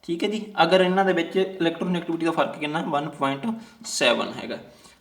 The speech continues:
ਅਗਰ ਇਹਨਾਂ ਦਾ ਫਰਕ ਜਿਹੜਾ ਵਨ ਪੁਆਇੰਟ ਸੈਵਨ ਤੋਂ ਜ਼ਿਆਦਾ ਇਲੈਕਟ੍ਰੋਨੈਗੇਟਿਵਿਟੀ ਦਾ ਫਰਕ ਹੈ, ਫਿਰ ਉਹ ਆਇਨਿਕ ਜ਼ਿਆਦਾ ਹੋ ਜਾਣਗੇ, ਕੋਵੈਲੈਂਟ ਕਰੈਕਟਰ ਉਹਨਾਂ ਦਾ ਘੱਟ ਜੂਗਾ।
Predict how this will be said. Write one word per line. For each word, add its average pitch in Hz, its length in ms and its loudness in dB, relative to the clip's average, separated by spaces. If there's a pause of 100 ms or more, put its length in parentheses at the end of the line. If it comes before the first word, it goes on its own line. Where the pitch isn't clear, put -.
ਅਗਰ 190 260 6
ਇਹਨਾਂ 196 540 2
ਦਾ 175 260 4
ਫਰਕ 156 300 2
ਜਿਹੜਾ 170 180 2
ਵਨ 165 180 4
ਪੁਆਇੰਟ 170 280 -2
ਸੈਵਨ 147 320 -2
ਤੋਂ 170 80 0
ਜ਼ਿਆਦਾ 117 300 2
ਇਲੈਕਟ੍ਰੋਨੈਗੇਟਿਵਿਟੀ 180 680 0
ਦਾ 180 80 2
ਫਰਕ 180 300 -2
ਹੈ, 160 80 -2 (360)
ਫਿਰ 175 220 6
ਉਹ 185 240 6
ਆਇਨਿਕ 160 320 2
ਜ਼ਿਆਦਾ 135 300 6
ਹੋ 151 160 2
ਜਾਣਗੇ, 180 260 0
ਕੋਵੈਲੈਂਟ 151 480 4
ਕਰੈਕਟਰ 139 340 -6
ਉਹਨਾਂ 151 160 -4
ਦਾ 151 100 0
ਘੱਟ 151 260 0
ਜੂਗਾ। - 280 -4